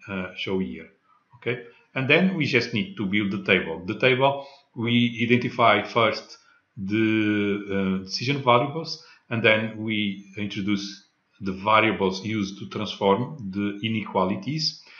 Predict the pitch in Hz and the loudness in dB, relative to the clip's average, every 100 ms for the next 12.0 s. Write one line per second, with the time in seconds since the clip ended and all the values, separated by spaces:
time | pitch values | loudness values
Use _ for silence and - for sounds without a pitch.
0 | - - - _ _ 135 143 151 139 135 | -20 -20 -20 _ _ -2 -2 -2 2 2
1 | 151 120 117 - 110 101 - - 107 110 | 2 0 0 0 -4 -6 -10 -8 -2 -2
2 | - 104 107 101 98 98 - 98 131 120 | 0 -2 -2 -4 -8 -8 -8 -2 0 0
3 | 98 85 - 110 98 - - _ - - | -2 -6 -4 -2 -2 -4 -18 _ -20 -20
4 | - _ _ - 120 117 - 113 - - | -20 _ _ -12 -6 -4 4 4 4 -4
5 | 107 101 107 104 104 - 139 180 190 - | -8 -2 0 0 -4 -6 -4 -2 -2 0
6 | 95 98 101 101 95 95 95 - 98 - | 2 2 4 4 4 -2 -4 -4 -8 -8
7 | 95 - 98 95 95 - 110 120 185 - | -8 -8 -8 -8 -8 -10 -8 -8 -8 -10
8 | _ _ _ _ _ _ _ _ _ - | _ _ _ _ _ _ _ _ _ -16
9 | 104 90 90 90 - 95 - 90 95 123 | -10 -6 -6 -8 -14 -20 -18 -14 -12 -12
10 | - 92 80 - _ _ _ _ _ _ | -16 -18 -20 -20 _ _ _ _ _ _
11 | _ - 90 92 101 - 98 131 180 | _ -18 -14 -8 -6 -2 -2 -2 -6